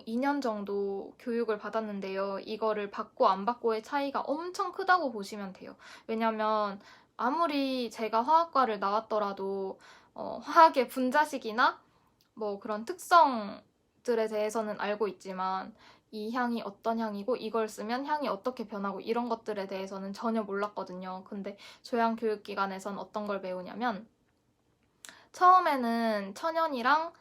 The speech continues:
합성이랑 뭐 그런 것들에 대해서 향을 다 익혀요. 세상엔 정말 많은 향료들이 있고 그런 향료들의 향을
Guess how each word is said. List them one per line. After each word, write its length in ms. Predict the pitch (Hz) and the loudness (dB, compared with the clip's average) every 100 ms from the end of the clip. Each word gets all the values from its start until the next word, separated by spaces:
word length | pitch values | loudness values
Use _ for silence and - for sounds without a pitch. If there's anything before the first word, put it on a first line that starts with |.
| - - | -20 -10
합성이랑 680 | 320 311 302 294 240 262 269 | -8 2 2 2 4 4 4
뭐 140 | 214 | -4
그런 220 | 202 214 208 | -2 -4 -4
것들에 400 | 208 208 202 196 | -6 -6 -8 -8
대해서 400 | 190 190 208 208 | -8 -8 -6 -4
향을 340 | 311 349 277 | 0 0 0
다 280 | - 214 208 | -4 -2 -2
익혀요. 540 | 208 - 247 196 - - - - - | -2 -10 -6 -6 -6 -12 -20 -20 -20
세상엔 500 | - 359 370 370 302 | -10 -4 0 2 0
정말 520 | 240 254 277 311 359 269 | -2 -4 -4 2 2 2
많은 400 | 202 214 233 247 | 0 -2 -2 -2
향료들이 500 | 302 320 320 233 196 | -4 -4 -2 -2 -4
있고 580 | 185 - 202 208 196 196 - - | -10 -4 -2 0 -2 -6 -18 -20
그런 500 | - 240 220 214 214 | -6 -2 0 0 -2
향료들의 760 | 277 302 320 311 302 233 220 226 | -4 -4 0 0 2 0 2 0
향을 380 | 294 294 311 | 0 0 0